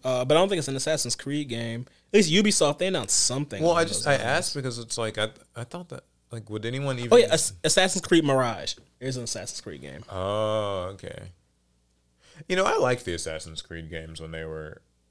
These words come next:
Speaker 2: like, new at least.
Speaker 1: Which one did you play?
Speaker 2: I remember I played one, I played two. I think that's all I played. But I liked them. They, they were cool. Like, I
Speaker 1: Over
Speaker 2: think
Speaker 1: here
Speaker 2: that that was
Speaker 1: judging,
Speaker 2: kind of
Speaker 1: I've only
Speaker 2: back when it
Speaker 1: played Black
Speaker 2: was
Speaker 1: Flag.
Speaker 2: You played Black Flag?
Speaker 1: Yeah,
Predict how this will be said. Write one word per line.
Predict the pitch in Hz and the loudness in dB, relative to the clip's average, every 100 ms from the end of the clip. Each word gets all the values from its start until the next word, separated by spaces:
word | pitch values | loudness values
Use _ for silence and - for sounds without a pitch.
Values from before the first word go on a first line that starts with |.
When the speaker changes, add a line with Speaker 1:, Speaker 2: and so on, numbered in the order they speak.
| _ | _
Speaker 2:
like, | 101 | -12
new | 92 85 85 78 | -10 -8 -8 -10
at | |
least. | 76 78 80 - - | -10 -12 -12 -18 -4
Speaker 1:
Which | 208 202 | -4 -2
one | 160 | -6
did | 131 | -6
you | 120 | -10
play? | - - _ _ _ | -14 -18 _ _ _
Speaker 2:
I | 117 | 2
remember | 123 123 | 4 4
I | |
played | 127 131 | 4 2
one, | 92 85 90 123 165 220 - _ | 0 -2 -2 -4 -6 -12 -20 _
I | 104 | -12
played | 95 98 90 | -6 -4 -4
two. | - 90 85 85 123 139 _ _ _ _ _ _ _ _ _ | -8 -8 -6 -6 -8 -12 _ _ _ _ _ _ _ _ _
I | |
think | 92 | -12
that's | 85 - | -10 -10
all | - | -12
I | |
played. | - - - - - - - - | -12 -10 -10 -12 -20 -20 -20 2
But | 143 | 4
I | 170 | 6
liked | 113 143 - | 6 2 0
them. | 101 123 156 - | -6 -6 -12 -12
They, | 135 151 | 0 0
they | 160 180 | 2 0
were | 196 311 | 0 0
cool. | 370 349 - - _ - | 0 2 0 -4 _ -2
Like, | 135 | 2
I | 143 | 4
Speaker 1:
Over | |
Speaker 2:
think | 165 | 4
Speaker 1:
here | 156 | 2
Speaker 2:
that | 127 | 4
that | 123 | 4
was | 127 | 2
Speaker 1:
judging, | 123 | 2
Speaker 2:
kind | 127 | 0
of | 120 | 2
Speaker 1:
I've | 98 | 2
only | 95 | 2
Speaker 2:
back | - | 0
when | 117 | -4
it | |
Speaker 1:
played | 110 | -2
Black | 110 110 | -4 -6
Speaker 2:
was | - | -6
Speaker 1:
Flag. | 107 110 - _ _ - - 131 _ _ | -6 -8 -12 _ _ -20 -20 -20 _ _
Speaker 2:
You | 107 | -6
played | 110 92 | -4 -4
Black | 90 87 | -6 -8
Flag? | 82 82 104 | -10 -10 -10
Speaker 1:
Yeah, | 110 95 | -10 -10